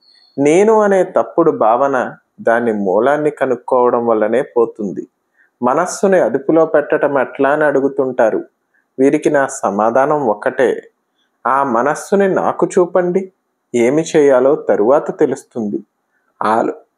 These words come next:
ఆలోచనల సమూహమే మనస్సంటే. ఇదే అసలు విషయం.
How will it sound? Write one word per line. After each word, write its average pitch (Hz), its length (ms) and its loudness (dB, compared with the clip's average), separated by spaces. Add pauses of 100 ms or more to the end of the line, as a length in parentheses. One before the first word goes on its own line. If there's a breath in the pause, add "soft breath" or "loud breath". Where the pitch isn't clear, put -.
(680)
ఆలోచనల 165 720 2
సమూహమే 160 760 0
మనస్సంటే. 165 840 -2 (640)
ఇదే 147 260 4
అసలు 160 360 2
విషయం. 143 440 -2